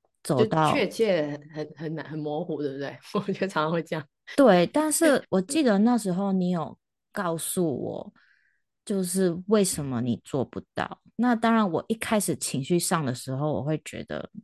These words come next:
Speaker 1: 都是借口。
Speaker 2: 哦。
Speaker 1: 但是后来我慢慢的有在想跟理解，就是包含我的框架。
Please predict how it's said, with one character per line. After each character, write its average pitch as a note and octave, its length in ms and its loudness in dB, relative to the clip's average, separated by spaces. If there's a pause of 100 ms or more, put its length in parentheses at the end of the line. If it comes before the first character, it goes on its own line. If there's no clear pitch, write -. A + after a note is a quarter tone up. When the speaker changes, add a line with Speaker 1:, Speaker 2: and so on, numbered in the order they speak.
(160)
Speaker 1:
都 C3 140 -6
是 C3+ 120 -6
借 - 300 -8
口。 - 260 -16 (760)
Speaker 2:
哦。 G3+ 580 -6 (380)
Speaker 1:
但 C#4 200 -2
是 C4 320 2 (300)
后 D4 320 2
来 E3 220 4
我 E3+ 200 0
慢 A3 220 2
慢 A3 240 2
的 D#3 200 -4
有 D3+ 220 -6
在 F#3 360 0
想 - 920 -4
跟 E3 400 -2
理 C3+ 300 0
解， - 300 -6 (1600)
就 A3+ 220 4
是 F#3+ 480 4 (100)
包 G3 220 4
含 C#3 360 0
我 C#3+ 100 -2
的 C3 180 -4 (180)
框 D#3+ 320 -2
架。 - 340 -2